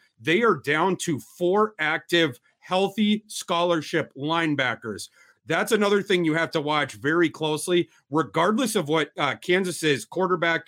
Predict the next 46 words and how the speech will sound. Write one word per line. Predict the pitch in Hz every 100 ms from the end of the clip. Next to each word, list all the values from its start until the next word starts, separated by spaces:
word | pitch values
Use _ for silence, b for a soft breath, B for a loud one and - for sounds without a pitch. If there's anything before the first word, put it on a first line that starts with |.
| -
uh, | 143 131
situation, | 123 185 143 147 151 175
wh-, | 175 180
whether | 175 196
it's | 180
gonna | 185
be | 156 143
Bean | 101 170
or | 180
Daniels. | 131 143 151 170 160 - b b b
Kansas | - 208 233 233 -
does | 175
all | - 175 208
the | 202 180
motion | 156 170 185 190 175
stuff, | - - 165 135
g-, | 123 -
gets | 123 208 -
people | 214 208 175 -
out, | 156 175 175 - b b -
uh, | 160
moving | 151 214 214 214
around, | 170 165 170 170 160
motion, | 156 170 214 214 202 190 165 b b
and, | 175 190
and | 175
then | 170 156 151
moves | 185 208
the | 160
quarterbacks | 143 190 190 185 165 151 -
out, | 156 175 180
uh, | 175 151 139 127
you | 160 151
know, | 135 135
uh, | 160 160
on | 165
the | 151
bootlegs | 113 190 208 175 170 147
and | 135
stuff | 175 165
like | 165 151 127
that. | 139 139 - b b -
Uh, | 156 139
th-, | 143 -
they | 151 131 196
put | 220 - 233 233